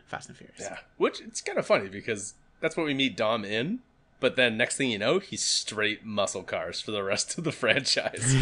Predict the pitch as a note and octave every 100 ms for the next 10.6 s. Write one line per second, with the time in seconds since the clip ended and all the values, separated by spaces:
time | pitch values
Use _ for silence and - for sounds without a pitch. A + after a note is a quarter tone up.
0 | A2+ D#3+ C3+ F#3+ C#3+ B2+ A#2 A#2+ C#3+ C3+
1 | - D3 C#3 C3 C3+ C3+ C3+ C3+ C3+ C3+
2 | B2 A#2 A#2+ A#2 A#2 A#2 A2+ A2+ A2 -
3 | A2 G#2 G#2 G2+ G#2 G#2 - A2 A#2 C3
4 | C#3+ A#2 - G2+ G#2 - - - - _
5 | B2+ A2 G2 G2 - _ _ - - -
6 | A2+ G#2 G#2 G2+ F#2+ - _ _ _ G2+
7 | G2 - F2+ - - - - _ _ G2
8 | G#2+ F#2+ G#2 G2+ G2 F#2+ F#2 F#2 G#2+ G#2
9 | A2 G#2+ - F#2+ F#2 F#2 F2+ - _ _
10 | - - F#2+ F#2+ G2+